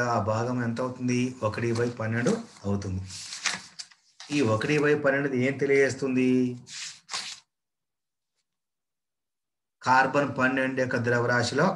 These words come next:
ఒకటి బై పన్నెండవ వంతును ఒక పరమాణు ద్రవ్యరాశిగా నిర్వసిస్తాం, తీసుకుంటాం. కార్బన్, ఇదంతా కూడా ఈ వృత్తాకారంలో సూచించినంతా కూడా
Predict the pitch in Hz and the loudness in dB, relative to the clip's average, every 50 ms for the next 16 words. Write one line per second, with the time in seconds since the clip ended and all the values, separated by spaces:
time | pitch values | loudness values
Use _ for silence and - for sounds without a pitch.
0 | - 123 113 110 - 139 147 147 151 143 139 143 139 - - 127 127 127 131 131 | 0 -2 -2 -2 0 0 0 2 2 4 4 2 2 0 -2 -4 -4 -2 -2 -4
1 | 131 127 127 127 123 120 120 117 113 123 147 185 196 - - 127 117 - 120 110 | -4 -2 -2 -2 -2 -2 -2 -4 -6 -4 -4 -4 -4 -4 -6 -8 -6 -6 -6 -6
2 | - 120 123 123 127 131 135 139 135 123 127 120 117 113 120 120 117 113 113 - | -4 -2 0 0 0 0 0 0 -2 -2 -2 -2 -2 -2 -2 -2 -2 -2 -2 -2
3 | 131 139 135 120 113 113 - - - - - _ _ _ _ _ _ _ _ _ | 0 2 2 2 2 0 -4 -8 -16 -20 -20 _ _ _ _ _ _ _ _ _
4 | _ _ _ _ _ _ _ _ 123 123 123 120 120 120 120 117 110 - 113 98 | _ _ _ _ _ _ _ _ -6 -2 -2 0 0 0 0 0 -2 -2 -4 -6
5 | - - 104 - - - 139 120 117 - - 107 98 95 95 - - _ _ _ | -6 -8 -14 -16 -10 -8 -6 -6 -6 -4 -6 -6 -6 -6 -10 -14 -20 _ _ _
6 | _ _ - 120 120 127 127 123 120 113 123 131 120 135 135 131 151 147 156 151 | _ _ -2 0 0 0 0 -2 -4 -4 -4 -2 -2 -2 -2 0 0 2 4 4
7 | 151 143 143 139 131 123 120 120 - 147 139 139 139 139 139 135 139 139 139 139 | 4 2 0 0 0 -2 -2 -2 -2 -2 0 0 0 0 -2 -2 0 -2 -2 -2
8 | 139 139 135 139 139 135 120 - - 127 120 135 135 127 - 139 131 139 139 131 | 0 0 0 0 -2 -4 -6 -8 -8 -6 -6 -6 -8 -6 -6 -6 -4 -4 -6 -6
9 | 131 127 135 135 147 156 | -4 -4 -4 -4 -4 -4